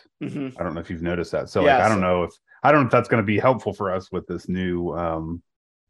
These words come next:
Speaker 2: you know, new year and everything, but, you know, maybe it'll just auto-populate it and you won't have to worry about writing it incorrectly. But to your point about the check, I couldn't tell you right,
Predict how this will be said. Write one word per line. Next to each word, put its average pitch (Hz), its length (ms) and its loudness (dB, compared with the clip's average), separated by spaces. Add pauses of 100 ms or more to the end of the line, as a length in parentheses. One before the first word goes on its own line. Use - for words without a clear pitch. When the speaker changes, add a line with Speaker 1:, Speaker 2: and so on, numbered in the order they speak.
(160)
Speaker 2:
you 90 120 -4
know, 78 100 -6
new 87 180 -4
year 90 280 0
and 82 80 -4
everything, 80 380 -8
but, 76 180 -8 (280)
you 82 80 -8
know, 80 160 -8 (500)
maybe 107 220 2
it'll 95 160 4
just 87 240 -10 (400)
auto-populate 117 720 6
it 117 180 6
and 92 300 -6
you 98 80 -4
won't 90 100 -4
have 90 120 -4
to - 80 -10
worry 95 140 0
about 87 320 0 (200)
writing 90 260 0
it 82 80 -6
incorrectly. 87 420 -4 (360)
But 147 200 8
to 139 140 8
your 120 120 6
point 143 200 4
about 113 180 4
the 98 60 -6
check, 110 380 2 (100)
I 101 60 -8
couldn't 95 240 -8
tell 98 140 -2
you 92 120 0
right, 82 260 -2